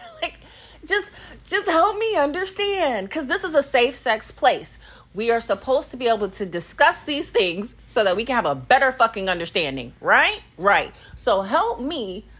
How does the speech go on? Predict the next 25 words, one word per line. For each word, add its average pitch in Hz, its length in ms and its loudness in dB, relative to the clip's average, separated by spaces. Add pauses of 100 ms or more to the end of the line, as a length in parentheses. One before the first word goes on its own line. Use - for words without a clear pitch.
(120)
understand, 269 800 -2 (260)
what 185 540 0
do 226 80 -2
you 202 160 -4
get 196 240 6
out 165 160 4
of 131 60 -14
that? 135 220 -14 (360)
Pee 403 260 6
is 330 140 0
nasty. 427 640 -6 (480)
I 508 260 2
don't 359 140 -4
even 262 200 0
like 214 240 2
when 196 120 0
I 359 200 2
go 240 200 4
pee, 135 340 -10 (320)
<laughs> 466 300 -10
right? 269 380 2 (400)
And 247 460 -4 (1120)
it's - 240 4
too 311 260 4
much. - 120 2